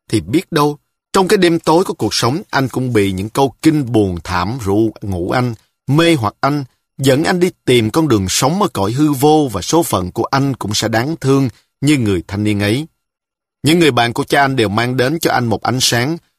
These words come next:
một ánh sáng nhỏ nhưng không bao giờ bị tắt, và ánh sáng ấy đã đưa anh đi. Anh là người may mắn hơn họ. Rồi anh chợt nghĩ đến Hằng và những người cùng làng. Anh hiểu vì sao họ vào đạo,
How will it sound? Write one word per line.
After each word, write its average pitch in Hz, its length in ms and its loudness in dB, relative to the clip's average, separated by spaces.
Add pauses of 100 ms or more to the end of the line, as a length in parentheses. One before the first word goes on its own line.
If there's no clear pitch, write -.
một 123 120 0
ánh 147 160 4
sáng 196 280 0
nhỏ 107 320 2
nhưng 151 140 -2
không 156 240 -2
bao 160 200 4
giờ 101 180 0
bị 90 260 -6
tắt, 185 180 -2 (340)
và 104 100 2
ánh 95 180 -2
sáng 120 220 -2
ấy 143 400 0
đã 95 200 -4
đưa 104 180 0
anh 98 180 -2
đi. 104 220 2 (640)
Anh 160 180 2
là 135 140 2
người 98 180 -2
may 113 180 0
mắn 123 260 -2
hơn 117 200 0
họ. 87 320 -2 (480)
Rồi 139 220 4
anh 170 160 -2
chợt 127 180 0
nghĩ 110 160 0
đến 151 180 -4
Hằng 107 360 -2
và 95 240 0
những 95 260 -4
người 101 120 0
cùng 90 260 -6
làng. 87 240 -4 (680)
Anh 139 180 2
hiểu 120 220 2
vì 123 180 2
sao 123 240 0
họ 95 160 -2
vào 92 200 -2
đạo, 90 340 -2